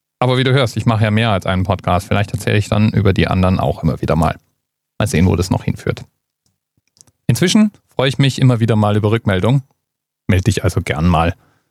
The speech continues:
Entweder bei den jeweiligen Projekten, pod to go punkt de oder anerzählt punkt net oder to debate dot e u oder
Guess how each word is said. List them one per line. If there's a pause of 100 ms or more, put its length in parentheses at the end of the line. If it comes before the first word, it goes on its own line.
(360)
Entweder
bei
den
jeweiligen
Projekten, (240)
pod
to
go
punkt
de
oder
anerzählt
punkt
net
oder
to
debate (100)
dot (100)
e
u (720)
oder